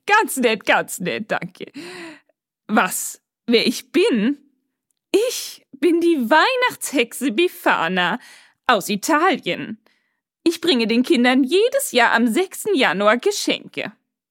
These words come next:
Warum? Ja, wissen Sie, da kamen vor ein paar Jahren, also vielleicht ungefähr zweitausend, diese drei netten älteren Herren vorbei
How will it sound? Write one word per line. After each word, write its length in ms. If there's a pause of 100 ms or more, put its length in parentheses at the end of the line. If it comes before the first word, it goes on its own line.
(380)
Warum? 560 (1120)
Ja, 220 (520)
wissen 320
Sie, 280
da 180
kamen 320
vor 160
ein 100
paar 200
Jahren, 460 (260)
also 200
vielleicht 360
ungefähr 360
zweitausend, 680 (520)
diese 240
drei 220 (220)
netten 400
älteren 400
Herren 320
vorbei 560